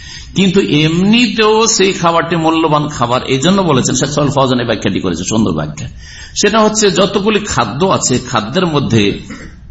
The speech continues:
রুটিটা হচ্ছে বেশি শক্তিশালী ভাতের তুলনায়,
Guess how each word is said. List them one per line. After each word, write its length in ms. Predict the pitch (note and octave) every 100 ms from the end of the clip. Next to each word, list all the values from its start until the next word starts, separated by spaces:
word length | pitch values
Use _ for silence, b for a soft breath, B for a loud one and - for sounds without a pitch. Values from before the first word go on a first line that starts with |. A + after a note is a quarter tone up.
| - A#2+
রুটিটা 640 | C3 F3+ F3+ F#3+ E3 D#3+
হচ্ছে 320 | D3 D3 C#3
বেশি 240 | A#2 -
শক্তিশালী 640 | - - G#2+ - - - - - -
ভাতের 260 | G2 G2+ G#2 -
তুলনায়, 380 | F2+ D#2+ E2+